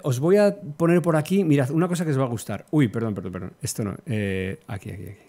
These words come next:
Esto, esto. Oh, mirad aquí, ¿eh? Mirad aquí lo que acabo de poner. Sorteo para suscriptores. Lo voy a explicar bien en próximos programas, ¿eh?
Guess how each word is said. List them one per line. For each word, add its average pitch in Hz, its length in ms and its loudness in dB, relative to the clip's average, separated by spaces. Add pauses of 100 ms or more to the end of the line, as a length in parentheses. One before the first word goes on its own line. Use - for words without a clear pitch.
(220)
Esto, - 240 -12 (260)
esto. - 240 -6 (140)
Oh, - 240 -2 (420)
mirad 147 300 -2
aquí, 127 220 -6
¿eh? 220 80 -10 (840)
Mirad 131 320 0
aquí 151 260 -2
lo 127 140 -2
que 120 80 -2
acabo 113 180 -4
de 101 80 -2
poner. 92 280 -8 (480)
Sorteo 147 580 4
para 170 180 4
suscriptores. 123 720 -4
Lo 131 100 4
voy 156 100 6
a 202 40 6
explicar 185 420 2
bien 214 160 4
en 156 140 4
próximos 143 420 -2
programas, 92 540 -10
¿eh? 180 80 -12